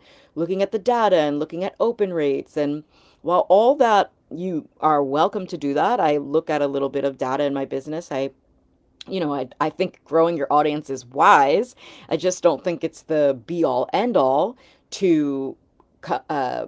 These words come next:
helping clients, to actually filling up your offers, attracting the right kinds of clients into your offers, and for mastering your cl-, craft and for having a beautiful delivery process. So marketing and sales is beautiful, and the launch process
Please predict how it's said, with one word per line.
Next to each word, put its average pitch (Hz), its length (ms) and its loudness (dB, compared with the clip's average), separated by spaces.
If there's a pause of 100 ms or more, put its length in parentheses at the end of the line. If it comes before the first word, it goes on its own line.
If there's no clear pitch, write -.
helping 190 320 0
clients, 160 480 -2
to 131 160 -4
actually 143 260 -2
filling 165 320 0
up 143 120 -6
your - 140 -6
offers, 139 440 -2
attracting 139 880 -4
the 135 80 -10
right 143 220 -4
kinds 143 240 -6
of - 100 -14
clients 135 320 -8
into 127 140 -8
your 127 120 -8
offers, 165 460 0 (320)
and 165 100 -6
for 165 140 -6
mastering 147 480 -2
your 135 180 -4
cl-, - 180 -6
craft 220 580 -2
and 156 120 -8
for 147 440 0
having 156 360 -2
a 127 60 -4
beautiful 135 640 -4 (220)
delivery 131 520 -2
process. - 600 -12 (500)
So 165 720 4 (200)
marketing 208 540 0
and - 140 -8
sales 156 580 0
is 139 140 -10
beautiful, 185 640 -2
and 156 200 -2
the 147 100 -4
launch 196 460 -4
process 143 600 -4